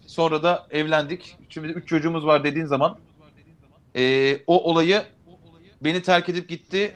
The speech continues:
işte beni sonra gitti bu kız arkadaşımla aldattı ve, e, onun, onunla şimdi çocukları vardılar. Aynı şekilde hatırlamayacaksın.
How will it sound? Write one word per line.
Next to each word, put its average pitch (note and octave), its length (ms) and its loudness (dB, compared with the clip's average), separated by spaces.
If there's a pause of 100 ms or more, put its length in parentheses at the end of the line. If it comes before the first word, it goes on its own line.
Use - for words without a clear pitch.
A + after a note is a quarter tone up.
işte F3 380 -6
beni E3 200 -4
sonra F3 220 -4
gitti E3+ 260 -8
bu D#3+ 60 -12
kız E3+ 160 -8
arkadaşımla D#3+ 540 0
aldattı D3 480 0
ve, D#3 200 -2 (720)
e, C3+ 440 -2
onun, D#3+ 260 -4
onunla E3 260 -2
şimdi D3+ 200 -12
çocukları D#3 420 -4
vardılar. D#3+ 380 4
Aynı D3+ 220 -2
şekilde D#3 220 -12
hatırlamayacaksın. C#3+ 680 -12